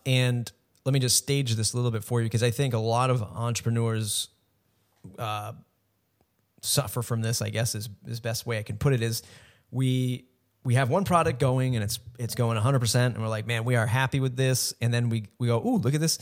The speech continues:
look at this shiny object over here." And then we, <laughs> and then we go after it, right? It's a great idea, right? So in your case, maybe the Spanish version, and you get somebody to do it, and you pay, uh,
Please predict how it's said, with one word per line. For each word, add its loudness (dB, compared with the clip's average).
look 0
at 2
this 4
shiny 2
object -2
over 2
here." 0
And 0
then 2
we, 12
<laughs> -4
and 4
then 6
we 4
go 8
after 0
it, -2
right? 2
It's 0
a 0
great 2
idea, 0
right? 0
So 2
in 2
your 0
case, -4
maybe -4
the -4
Spanish -4
version, -4
and -4
you -4
get -2
somebody -2
to -6
do -4
it, -4
and -4
you -8
pay, -2
uh, -8